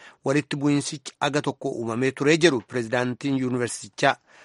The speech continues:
Walitti bu'iinsa kana keessatti hojii guyyaa guyyaatti namni bobba'ee jiru tokko du'uusaa fi barattoonni afur salphaa madaawanii wallaansa fayyaa argatanii deebi'uu isaanis dubbatanii jiran.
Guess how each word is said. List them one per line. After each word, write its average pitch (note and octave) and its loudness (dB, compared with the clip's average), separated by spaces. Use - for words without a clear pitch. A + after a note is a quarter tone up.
Walitti B2 -2
bu'iinsa C#3 0
kana C3 0
keessatti D#3+ -2
hojii A#2+ -4
guyyaa C3+ 2
guyyaatti C#3+ 0
namni C3 2
bobba'ee C3 0
jiru C3 -4
tokko C#3+ -2
du'uusaa D3 2
fi G#2 -8
barattoonni C#3+ 0
afur - -6
salphaa C#3+ 0
madaawanii C#3 4
wallaansa C#3+ 2
fayyaa C#3 2
argatanii A#2 -4
deebi'uu A#2+ 0
isaanis A#2 -4
dubbatanii C3+ 0
jiran. C3+ 4